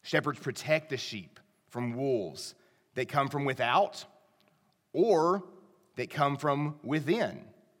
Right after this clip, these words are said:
even as Paul warns the Ephesian church before he leaves. These, these wolves that rise up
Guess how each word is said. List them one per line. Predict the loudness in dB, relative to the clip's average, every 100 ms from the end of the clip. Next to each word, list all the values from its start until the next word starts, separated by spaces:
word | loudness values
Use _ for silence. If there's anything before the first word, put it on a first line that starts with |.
| _ _ _ -8
even | -4 0
as | -2
Paul | 0 4 6 6 6 2 -6 -20 -16
warns | -4 2 2 2 -2 -6 -8
the | -4
Ephesian | -4 -2 -2 0 -2
church | -2 -4 -4 -8
before | -10 -4 -4
he | -2
leaves. | -6 -6 -8 -14 -16 _ _ _ _ _ _ _ _ _ _ _ _ _ _ _ _ -4
These, | -4 -4 -10 -14 -2
these | 0 0
wolves | -2 2 4 4 4 0 -10 -14 -20 -4
that | -2 -2
rise | -2 0 0 2
up | 4 4 4 -14 -20